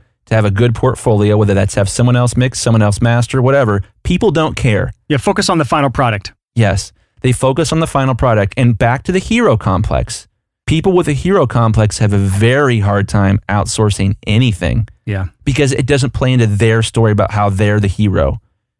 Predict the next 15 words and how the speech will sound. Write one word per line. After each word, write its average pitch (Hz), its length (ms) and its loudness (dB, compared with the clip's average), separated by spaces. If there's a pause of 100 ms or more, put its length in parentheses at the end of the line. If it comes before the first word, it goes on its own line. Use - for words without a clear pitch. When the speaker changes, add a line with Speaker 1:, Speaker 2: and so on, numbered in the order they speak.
(120)
Speaker 1:
Your 147 180 2
customers 120 560 0
want 110 260 0
the 113 80 0
final 110 300 0
product 104 280 0
to 107 60 -4
sound 101 200 0
amazing. 101 580 2
And 120 140 2
if 110 140 0
you 156 100 -2
can 180 160 -2
talk 151 320 -2
them 120 360 2